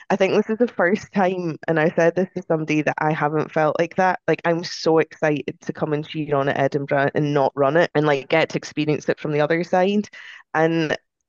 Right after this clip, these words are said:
you know, yeah, I've got lots of ten Ks this summer, but I think for the first time, although, you know, I'm kinda sad not to have a marathon, and I know when, like, the, the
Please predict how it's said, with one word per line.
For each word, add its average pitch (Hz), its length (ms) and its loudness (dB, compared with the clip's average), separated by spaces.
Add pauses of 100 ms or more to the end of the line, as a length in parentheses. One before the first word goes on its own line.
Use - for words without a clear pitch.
(160)
you 190 120 -2
know, 185 220 4
yeah, 220 320 4
I've 214 100 -2
got - 220 0
lots 160 260 0
of 156 60 -8
ten 151 240 0
Ks 151 360 0
this 160 200 0
summer, 180 360 0
but 156 180 0
I 160 80 -2
think 175 340 -2
for 196 120 0
the 208 60 2
first 175 360 -4
time, 156 400 -2 (640)
although, 208 480 4 (220)
you 170 80 0
know, 147 340 2
I'm 160 100 -4
kinda 156 240 0
sad 147 400 -2
not 143 220 -2
to - 100 -2
have 165 80 0
a 165 60 2
marathon, 165 420 0
and 160 140 2
I 151 60 4
know 156 260 4
when, 147 240 2
like, 139 280 -2
the, 139 520 2
the 147 220 2